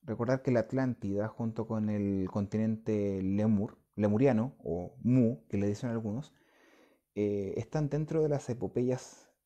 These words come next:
eh, de los cantares epopélicos de los griegos,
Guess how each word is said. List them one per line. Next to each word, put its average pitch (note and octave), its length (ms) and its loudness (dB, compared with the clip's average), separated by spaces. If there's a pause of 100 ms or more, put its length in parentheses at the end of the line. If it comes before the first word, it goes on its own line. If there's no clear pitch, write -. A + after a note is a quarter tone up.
(200)
eh, F#2+ 540 -6 (100)
de G#2 160 -4
los G#2+ 80 -4
cantares B2+ 400 -2
epopélicos B2+ 580 0
de A2+ 120 2
los A2+ 120 0
griegos, A#2 720 2